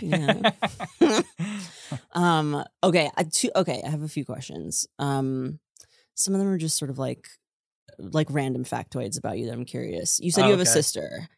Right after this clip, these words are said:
Speaker 2: Yeah.
Speaker 1: Do you just have one sibling?
Speaker 2: No, I have a sister. She's twenty-one.
Speaker 1: Mm-hmm.
Speaker 2: So there's, like, a eight difference between, eight-year difference between me and her.
Speaker 1: Mm-hmm.
Speaker 2: And then I have a brother who's, who just turned ten.
Speaker 1: Whoa.
Speaker 2: So yeah, with, like, nineteen years, twenty years apart.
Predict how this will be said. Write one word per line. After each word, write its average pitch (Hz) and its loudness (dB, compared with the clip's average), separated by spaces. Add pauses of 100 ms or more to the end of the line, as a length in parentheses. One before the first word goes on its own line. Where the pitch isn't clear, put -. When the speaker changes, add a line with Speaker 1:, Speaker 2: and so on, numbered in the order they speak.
(160)
Speaker 2:
Yeah. 127 6
Speaker 1:
Do 185 6
you 180 6
just 170 4
have 165 2
one 151 2
sibling? 170 0 (120)
Speaker 2:
No, 170 6
I 151 6
have 151 2
a 143 -4
sister. 180 0
She's 139 -4
twenty-one. 120 -6
Speaker 1:
Mm-hmm. 147 0 (160)
Speaker 2:
So - -10
there's, 123 -6
like, 123 -6
a 113 -4
eight 139 -4
difference 135 -8
between, 120 -10 (200)
eight-year 175 2
difference 143 -4
between 127 -8
me 123 -6
and 117 -8
her. 107 -8
Speaker 1:
Mm-hmm. 151 2
Speaker 2:
And 135 -4
then 143 0
I 147 2
have 156 0
a 135 -2
brother 127 -2
who's, 117 -8 (160)
who 151 -4
just 143 -6
turned 110 -12
ten. 123 -8 (400)
Speaker 1:
Whoa. 277 2
Speaker 2:
So 226 2
yeah, 165 2
with, 131 -2
like, 113 -4
nineteen 117 -8
years, 110 -8
twenty 110 -10
years 101 -12
apart. 95 -10